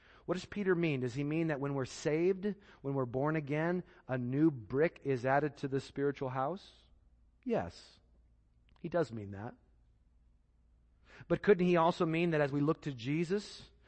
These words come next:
as we worship Jesus, as we listen to Jesus, as we draw near to Jesus in prayer, worship, as we serve Jesus, that we are being built up in Jesus? Yes, he means that too. <laughs> I think he means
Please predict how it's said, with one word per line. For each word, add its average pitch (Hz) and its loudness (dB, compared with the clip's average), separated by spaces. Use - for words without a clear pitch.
as 156 4
we 151 2
worship 147 0
Jesus, 170 -2
as 156 6
we 156 2
listen 175 2
to 180 2
Jesus, 165 0
as 151 0
we 147 0
draw 160 6
near 160 2
to 165 0
Jesus 170 -2
in 143 -4
prayer, 175 2
worship, 180 2
as 151 2
we 156 2
serve 165 2
Jesus, 208 0
that 143 0
we 156 4
are 147 4
being 139 0
built 165 2
up 170 4
in 214 0
Jesus? 220 -8
Yes, 160 -2
he 143 -4
means 147 -2
that 170 -2
too. - -4
<laughs> - -10
I 185 2
think 185 0
he 180 2
means 165 2